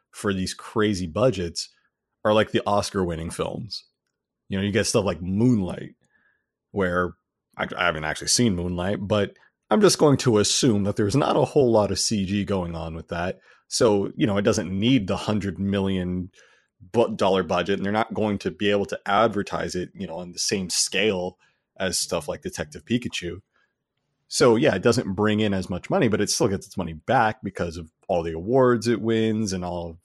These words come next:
the star power that they have. But they're not, they're not dumping in these crazy amounts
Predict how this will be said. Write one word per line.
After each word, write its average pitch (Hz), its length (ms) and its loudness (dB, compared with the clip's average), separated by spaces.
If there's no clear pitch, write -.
the 85 300 -8
star 110 340 0
power 104 260 0
that 95 140 -2
they 95 100 -2
have. 90 420 -4
But - 120 -2
they're 120 100 6
not, 101 340 2
they're 107 140 0
not 101 260 0
dumping 113 400 2
in 90 360 -6
these 90 200 -12
crazy 113 720 0
amounts 92 640 -4